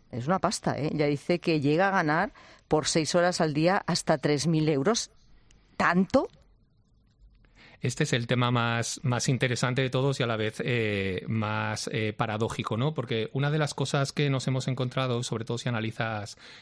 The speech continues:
Speaker 2: si te acercas a esta perspectiva desde el problema del ruido, por ejemplo, es que es, primero es difícil demostrar este tipo de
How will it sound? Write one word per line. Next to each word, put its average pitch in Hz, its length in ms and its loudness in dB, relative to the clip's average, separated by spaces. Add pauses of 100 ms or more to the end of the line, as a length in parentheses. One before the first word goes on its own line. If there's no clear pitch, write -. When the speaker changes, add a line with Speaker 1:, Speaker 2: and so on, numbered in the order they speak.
Speaker 2:
si - 180 -2
te 123 80 0
acercas 135 380 -2
a - 20 2
esta 127 200 -2
perspectiva 123 520 -2
desde 117 220 -2
el 113 80 -4
problema 117 400 0
del 110 160 -2
ruido, 120 340 0
por 117 140 -4
ejemplo, 117 420 -2 (560)
es 143 260 2
que 139 380 0
es, 143 160 0
primero 147 300 2
es - 80 -2
difícil 143 320 0
demostrar 117 500 -2
este 110 220 -6
tipo 117 280 -2
de 101 680 -2